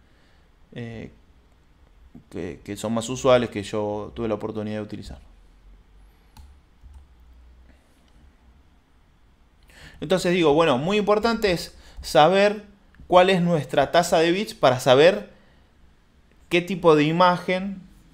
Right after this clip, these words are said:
Digo, hablo de imagen, esto porque, eh, es lo que más ancho de banda ocupa.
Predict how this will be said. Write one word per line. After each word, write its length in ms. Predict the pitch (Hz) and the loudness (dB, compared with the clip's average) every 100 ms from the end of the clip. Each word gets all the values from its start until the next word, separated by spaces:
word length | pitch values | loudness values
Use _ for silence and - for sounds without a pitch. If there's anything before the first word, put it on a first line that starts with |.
| _ 160 | _ -6
Digo, 220 | 175 190 | 2 4
hablo 200 | 214 202 | 6 4
de 40 | |
imagen, 440 | 190 190 208 214 214 | 4 2 2 0 -2
esto 200 | 214 156 | -2 0
porque, 460 | 143 135 123 - - - - - - _ _ _ _ | 0 0 -2 -4 -18 -20 -20 -20 -20 _ _ _ _
eh, 680 | 120 117 110 107 104 101 - - _ _ _ _ - | -4 -2 -2 -4 -8 -12 -16 -20 _ _ _ _ -2
es 160 | 156 | 0
lo 200 | 180 156 | 2 2
que 720 | 131 120 113 110 107 101 98 - _ _ _ - | 0 -2 0 -2 -2 -4 -8 -14 _ _ _ -8
más 280 | 139 156 165 | -4 -2 -2
ancho 260 | 160 160 | -4 -2
de 80 | 135 | 2
banda 240 | 151 170 | 2 4
ocupa. 480 | 143 202 127 107 - | 2 2 2 -2 -2